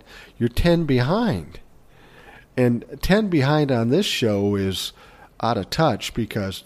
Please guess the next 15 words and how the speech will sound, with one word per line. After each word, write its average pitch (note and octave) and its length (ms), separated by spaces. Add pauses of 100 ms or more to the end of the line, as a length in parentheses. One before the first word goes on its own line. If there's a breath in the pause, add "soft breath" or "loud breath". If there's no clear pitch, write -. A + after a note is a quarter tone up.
honestly, C#3+ 600
anything C3 400
that's A2 180
over A2+ 320
a G2+ 80
week B2 340
old B2 300
on A2 160
this A#2 200
podcast A#2+ 720 (680 loud breath)
is, G2 540
uh, F#2 180
out A2 180
of F#2+ 120
date. A2+ 480